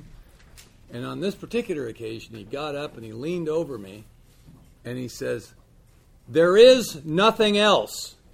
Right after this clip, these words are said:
You talk a good game. Go do it. And I almost hit him.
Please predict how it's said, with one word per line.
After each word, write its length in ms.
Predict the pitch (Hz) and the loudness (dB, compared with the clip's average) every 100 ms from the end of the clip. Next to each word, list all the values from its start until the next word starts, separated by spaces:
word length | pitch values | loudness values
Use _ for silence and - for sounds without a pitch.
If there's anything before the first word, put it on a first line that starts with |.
| - - - _ - - | -20 -20 -20 _ -20 -20
You 300 | - 165 214 - | -4 -2 -2 -6
talk 420 | - - 226 220 | -4 2 4 4
a 80 | 180 | -2
good 380 | 139 139 143 117 | -6 -4 -4 -6
game. 540 | 113 135 135 139 143 123 _ _ _ _ _ 113 | -8 -8 -8 -10 -12 -16 _ _ _ _ _ -6
Go 320 | 110 190 214 | 0 4 4
do 520 | 170 110 - 196 180 | 0 -6 0 6 6
it. 200 | 120 - - _ _ _ _ _ _ _ _ - _ _ _ _ - | 6 -2 -20 _ _ _ _ _ _ _ _ -20 _ _ _ _ -20
And 140 | 107 | -16
I 180 | 120 160 | -12 -12
almost 460 | 135 135 101 95 - | -12 -14 -16 -18 -14
hit 160 | 110 | -14
him. 160 | 95 | -14